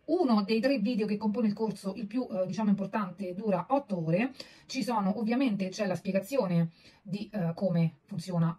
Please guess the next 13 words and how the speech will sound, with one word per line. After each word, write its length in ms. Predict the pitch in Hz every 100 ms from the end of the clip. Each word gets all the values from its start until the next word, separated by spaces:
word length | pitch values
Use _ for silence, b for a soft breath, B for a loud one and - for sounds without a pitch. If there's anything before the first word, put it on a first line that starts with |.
| -
il 160 | 226 202
prodotto 520 | 175 170 - 202 254
acrilico, 640 | 202 165 170 170 220 285
spiegazioni 800 | 277 - 269 214 - 214 196 190
varie 480 | 170 202 185 180 170 B B B
di, 260 | 196 214 -
eh, 200 | 185 180
tipologie 600 | 262 226 208 180 233 214
di 220 | 190 220 -
unghie 640 | 247 262 208 196 180 180 -
e 160 | 247
soprattutto 720 | 254 208 214 277 262 - 196 190
come 540 | 269 262 190 185 170